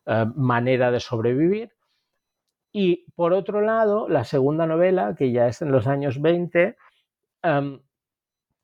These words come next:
explica... Eh, eh, ta-,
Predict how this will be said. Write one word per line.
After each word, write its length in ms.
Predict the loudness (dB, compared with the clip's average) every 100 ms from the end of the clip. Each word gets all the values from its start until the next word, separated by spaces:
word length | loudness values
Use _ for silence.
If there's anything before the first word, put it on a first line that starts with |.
| -4
explica... 840 | -2 -2 -4 -2 0 2 0 0 -6 _ _ _ -2
Eh, 480 | 0 2 0 -2 0
eh, 120 | 2 2 0 -8 0
ta-, 200 | 0